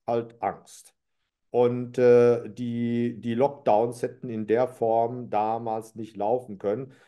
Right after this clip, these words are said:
Also, äh, ich hätte ja noch eben ja gesagt, okay, wir halten uns jetzt mal landesweit, äh, mal ein oder zwei Wochen zurück. Aber was dann kam, war ja eine Katastrophe.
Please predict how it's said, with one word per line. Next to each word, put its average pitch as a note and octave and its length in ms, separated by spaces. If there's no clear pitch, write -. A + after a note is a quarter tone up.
Also, A#2+ 560
äh, A#2 480
ich A#2+ 80
hätte D3+ 220
ja C3 160
noch C3 280
eben C3 280
ja A#2 260
gesagt, B2+ 400
okay, B2+ 400
wir A#2+ 140
halten C3+ 260
uns C3 180
jetzt C3 200
mal A#2 200
landesweit, B2 800
äh, B2 200
mal A#2+ 240
ein B2+ 180
oder B2 220
zwei A2+ 300
Wochen B2 260
zurück. C3 360
Aber G#2+ 220
was G2+ 220
dann E3 280
kam, C#3+ 420
war A2 120
ja B2 80
eine B2 160
Katastrophe. C3 840